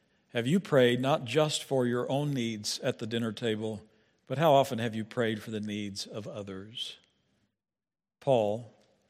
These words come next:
is not speaking about that wonderful discipline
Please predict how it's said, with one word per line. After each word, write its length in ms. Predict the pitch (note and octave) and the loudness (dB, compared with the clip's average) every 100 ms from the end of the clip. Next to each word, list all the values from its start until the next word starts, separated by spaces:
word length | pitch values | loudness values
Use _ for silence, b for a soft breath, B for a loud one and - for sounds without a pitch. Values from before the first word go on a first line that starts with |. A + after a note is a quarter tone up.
| _ _ | _ _
is 180 | A2 A2 | -6 -4
not 240 | A#2 A#2 | -2 -2
speaking 680 | - - C3+ A2+ G#2+ G#2 A2+ - _ _ - | -4 0 0 0 -4 -6 -10 -18 _ _ -8
about 320 | A#2 A#2 A2+ | 0 2 2
that 240 | B2 B2 | 2 2
wonderful 480 | - B2+ C3 B2+ C3+ | 2 0 2 0 0
discipline 800 | B2+ B2 - G#2+ A#2 G#2+ G#2+ G#2 | 0 0 -2 -4 -4 -2 -4 -8